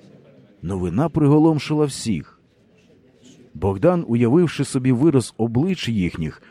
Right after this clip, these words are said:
усміхнувся, і важкий сон так і здолав його з тим усміхом. «Княже! Та княже ж, речу!» Гатило ледве розплющив обважнілі повіки. В наметі було поночі,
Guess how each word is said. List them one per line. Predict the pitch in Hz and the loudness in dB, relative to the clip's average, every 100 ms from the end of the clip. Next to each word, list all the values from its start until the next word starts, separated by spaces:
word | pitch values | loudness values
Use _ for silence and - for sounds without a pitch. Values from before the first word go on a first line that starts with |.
| _ | _
усміхнувся, | 123 156 165 151 - 101 80 - 67 - _ _ _ | 0 0 0 0 0 0 -2 -8 -14 -14 _ _ _
і | 90 | -4
важкий | 98 87 - 85 | -2 -2 -4 -6
сон | - 151 165 139 _ _ _ | 0 2 2 -4 _ _ _
так | 170 175 | -2 0
і | 175 | -2
здолав | 127 127 117 151 | 2 2 4 2
його | 147 131 | 2 0
з | 135 | -2
тим | - 104 95 - | -4 -2 -2 -6
усміхом. | 85 76 - 65 - 57 - _ _ _ _ _ _ _ _ _ _ _ _ _ _ _ _ _ _ _ _ _ _ _ _ _ _ | -8 -8 -8 -10 -12 -16 -18 _ _ _ _ _ _ _ _ _ _ _ _ _ _ _ _ _ _ _ _ _ _ _ _ _ _
«Княже! | 110 139 156 139 120 104 - _ _ _ _ _ | -6 -2 -2 -4 -8 -12 -16 _ _ _ _ _
Та | 143 135 | -8 -6
княже | 156 170 185 175 143 131 | -4 0 0 0 -2 -4
ж, | 117 151 | -4 -2
речу!» | 165 - 156 110 73 _ _ _ _ _ _ _ _ | -2 -2 -4 -4 -10 _ _ _ _ _ _ _ _
Гатило | - 107 - 196 185 | -8 -2 0 4 4
ледве | 143 180 151 | 4 2 2
розплющив | 139 123 - 180 190 - 160 | 2 2 0 -2 0 -4 -2
обважнілі | 156 131 123 107 120 110 101 | -4 -2 0 0 0 -2 -2
повіки. | - 87 78 71 62 55 _ _ _ - | -4 -6 -8 -12 -16 -20 _ _ _ -10
В | 95 | -6
наметі | 104 123 139 127 | 0 2 2 0
було | 110 113 107 | -2 0 -2
поночі, | - 170 170 - 151 | 0 0 0 -2 -2